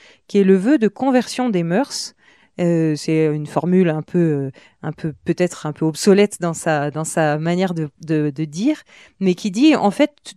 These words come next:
tout dans notre vie doit être tourné vers Dieu, doit être tourné vers l'amour de nos sœurs ou de nos frères. Et donc, euh, c'est à travers cette, cette conversion de nos cœurs et de tous nos actes que même ce qui est utile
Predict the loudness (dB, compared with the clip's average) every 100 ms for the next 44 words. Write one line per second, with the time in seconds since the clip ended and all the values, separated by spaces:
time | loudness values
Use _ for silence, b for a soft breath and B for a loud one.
0 | -2 0 4 4 4 2 2 -2 0 -2
1 | 2 4 2 0 -4 -4 -2 0 2 4
2 | 2 2 0 0 2 2 4 2 0 -4
3 | -4 -6 -4 -2 0 0 0 0 0 0
4 | -2 -4 -4 -2 0 0 -2 -4 -6 -6
5 | -4 -4 -4 B B B B 0 0 2
6 | 2 2 2 -2 2 2 2 0 -2 -2
7 | -4 -6 -4 -4 b b b -4 -4 -2
8 | 0 0 0 -2 2 2 2 2 2 2
9 | 2 -2 -6 -2 0 0 0 0 -2 -4
10 | -8 b b b b 4 6 4 2 -2
11 | -4 -2 -4 -2 -6 -4 -2 0 0